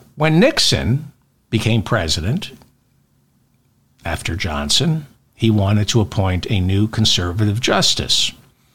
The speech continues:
But there were no vacancies. No vacancies. Abe Fortas, though, didn't get to be Chief Justice,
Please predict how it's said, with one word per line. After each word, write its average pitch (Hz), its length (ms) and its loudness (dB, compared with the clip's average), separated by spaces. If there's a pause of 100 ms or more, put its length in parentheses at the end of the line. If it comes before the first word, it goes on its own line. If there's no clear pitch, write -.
(480)
But 113 160 0
there 123 100 4
were 117 100 4
no 117 220 4
vacancies. 95 1000 0 (260)
No 190 240 2
vacancies. 113 760 -2
Abe 165 220 2
Fortas, 190 560 2
though, 120 300 4 (140)
didn't 147 180 4
get 143 160 0
to 131 60 2
be 127 160 4
Chief 117 340 2
Justice, - 760 0